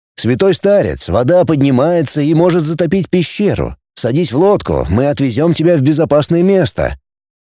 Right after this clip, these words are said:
«Никуда я не поеду», отвечал святой. «Господь спасет меня». Вода поднималась, и старец уже сидел на небольшом островке, когда мимо проплывал большой плот, с которого ему также предложили взять его с собой.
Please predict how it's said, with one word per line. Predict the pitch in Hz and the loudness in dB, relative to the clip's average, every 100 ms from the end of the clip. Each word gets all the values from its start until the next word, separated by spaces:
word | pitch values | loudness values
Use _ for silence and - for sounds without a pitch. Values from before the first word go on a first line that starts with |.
| _ _ _ _ | _ _ _ _
«Никуда | 95 117 269 143 | -2 0 2 2
я | 170 180 | 0 0
не | 160 | 2
поеду», | 151 165 202 147 69 - _ - | 2 2 0 0 -4 -8 _ -6
отвечал | 95 120 113 - | -2 -2 -2 -2
святой. | - 147 87 62 67 _ _ _ | 0 -2 -2 -4 -6 _ _ _
«Господь | 104 127 - 156 165 | -2 -2 0 0 0
спасет | - 139 - 190 190 | 0 -2 0 0 2
меня». | 127 80 60 - _ _ _ _ _ _ _ _ _ _ | 0 -2 -6 -12 _ _ _ _ _ _ _ _ _ _
Вода | 80 110 180 190 | -2 0 0 0
поднималась, | 190 175 135 85 64 64 - - _ - | 2 2 2 0 -2 -4 -10 -20 _ -4
и | 107 | -4
старец | - 160 165 143 | 0 0 2 0
уже | 147 131 139 | 0 0 -2
сидел | 135 117 165 147 | -2 -2 0 2
на | 135 | 2
небольшом | 127 131 - 147 | 2 0 0 0
островке, | 139 - 147 - - 76 64 - _ _ - | 0 0 -2 -2 -6 -6 -6 -10 _ _ -4
когда | 117 110 | -2 0
мимо | 107 131 165 147 | 0 2 2 2
проплывал | 139 127 120 110 139 | 0 0 0 2 2
большой | 135 139 - 165 | 2 0 0 -2
плот, | 160 190 98 - _ _ | 0 0 0 -4 _ _
с | - | -4
которого | 147 156 196 180 | -2 2 2 4
ему | 165 160 160 | 2 2 0
также | 98 170 135 135 | 2 2 2 0
предложили | 110 120 120 113 151 131 | 0 0 0 2 2 0
взять | 95 127 - | 0 -2 -2
его | 123 123 | -2 -2
с | |
собой. | - 147 78 65 60 | -2 -2 0 -2 -4